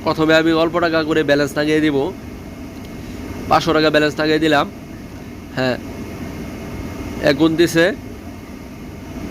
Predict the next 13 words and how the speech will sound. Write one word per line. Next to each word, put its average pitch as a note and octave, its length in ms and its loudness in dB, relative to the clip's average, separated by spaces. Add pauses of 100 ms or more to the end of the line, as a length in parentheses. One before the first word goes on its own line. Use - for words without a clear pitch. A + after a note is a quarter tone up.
(1000)
পাঁচ, - 180 2
আহ, - 1900 -2
এগারোশো D#3+ 420 4
আশি, D#3+ 300 2
আহ, C#3 500 -2
এগারোশো, D#3+ 500 0 (100)
হ্যাঁ, C3 340 2 (420)
ষোলোশো, D#3+ 560 4 (1160)
ষোলোশো D#3+ 400 4 (160)
ছয়। D#3+ 300 4 (1600)
হ্যাঁ, C#3 220 6
এটা C#3+ 180 4
লস, D3 180 6